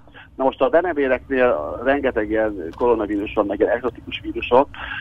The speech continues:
A Tobzoska az úgy jött a képbe, hogy összehasonlították a, a Tobzoskában lévő koronavírusok a szekvenciáját, és ez volt a, a legközelebbi, de lehetséges, hogy van olyan denevér, amiben ott van, csak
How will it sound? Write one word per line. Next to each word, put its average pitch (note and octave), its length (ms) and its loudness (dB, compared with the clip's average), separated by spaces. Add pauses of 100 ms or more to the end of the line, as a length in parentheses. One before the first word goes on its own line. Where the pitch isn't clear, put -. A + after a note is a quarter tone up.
(140)
A A2+ 220 2
Tobzoska F3 480 -4
az A#2+ 100 -6
úgy D3 180 -4
jött A2+ 220 -2
a G#2+ 100 -2
képbe, G#2 500 2
hogy A#2 260 -2
összehasonlították A#2+ 1080 2
a, G#2+ 200 6
a G2+ 420 2
Tobzoskában G#2+ 920 2
lévő A2 400 0
koronavírusok G#2 840 0
a - 100 -6
szekvenciáját, G#2+ 720 2
és G2+ 120 -14
ez D3 200 4
volt G#2 260 0
a, G2+ 160 4 (300)
a - 80 -2
legközelebbi, A2 840 -2 (300)
de C3+ 100 4
lehetséges, A#2+ 600 2
hogy A#2 180 0 (240)
van A#2+ 180 4
olyan G2+ 200 -8
denevér, A#2 420 0
amiben A2+ 500 6
ott B2 220 -2
van, A2 180 2
csak - 420 -2